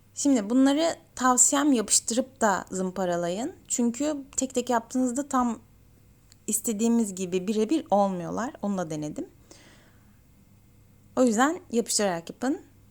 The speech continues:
Şimdi bunları zımparalıyoruz. İşte klavyeyi zımparalıyoruz. Klavyeyi önce yapıştırıp da iki tane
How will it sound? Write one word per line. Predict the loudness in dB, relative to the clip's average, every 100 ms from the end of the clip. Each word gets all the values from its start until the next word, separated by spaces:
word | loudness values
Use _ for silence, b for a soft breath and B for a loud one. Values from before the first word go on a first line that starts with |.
| _ -20 -20 -20 -20 -20 -20 -20 -20 -20 -20 -20 _ -12
Şimdi | -2 -2 -2 -4
bunları | -4 2 4 6 4 4 0 -8
zımparalıyoruz. | -6 -2 -2 0 -2 -2 0 -2 -4 -14 -10
İşte | -8 -6 -6 -6 -10 b b b b b b b -20 _ -2
klavyeyi | 4 4 4 2 2
zımparalıyoruz. | -2 -4 -4 -2 -4 -4 -4 -4 -6
Klavyeyi | -8 0 2 4 2 2
önce | 2 4 4
yapıştırıp | 2 0 -2 -4 -2 -6 -8 -4
da | -2 -2 -6 -20 -20 _ -12 -8
iki | -6
tane | 0 0 0 -4